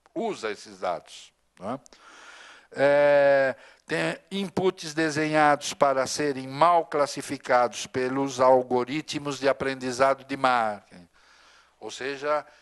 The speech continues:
é, pode-se produzir, fazer com que um algoritmo intervenha em outro algoritmo, enviesando,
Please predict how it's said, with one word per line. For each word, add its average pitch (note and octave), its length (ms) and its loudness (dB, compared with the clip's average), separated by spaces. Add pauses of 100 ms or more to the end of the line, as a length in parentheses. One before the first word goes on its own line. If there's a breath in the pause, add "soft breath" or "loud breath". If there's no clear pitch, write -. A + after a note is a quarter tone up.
(220 loud breath)
é, B2 340 -6
pode-se B2+ 520 -4
produzir, B2+ 1000 -12 (320)
fazer A2+ 320 -12
com B2 240 -18
que C3 160 -16
um C#3+ 200 -8
algoritmo B2 840 -4
intervenha B2+ 880 -12
em B2+ 100 -14
outro C#3 400 -2
algoritmo, C#3 960 -10
enviesando, C#3 1120 -10